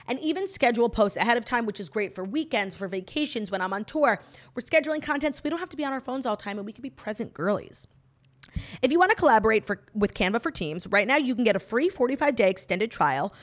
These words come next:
when you go to canva dot me slash toast. That's C A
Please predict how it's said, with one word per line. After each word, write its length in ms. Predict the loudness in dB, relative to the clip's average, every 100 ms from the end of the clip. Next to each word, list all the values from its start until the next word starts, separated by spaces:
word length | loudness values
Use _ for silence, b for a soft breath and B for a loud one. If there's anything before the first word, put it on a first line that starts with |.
| B 0
when 140 | 2
you 80 | 4
go 80 | 4
to 80 |
canva 500 | 2 2 2 4 2
dot 300 | 6 6 6
me 260 | 2 0 -2
slash 440 | -2 2 2 0
toast. 440 | 0 0 0 -12 -14 B B 2
That's 200 | 2 2
C 220 | 2 6
A 240 | 8 6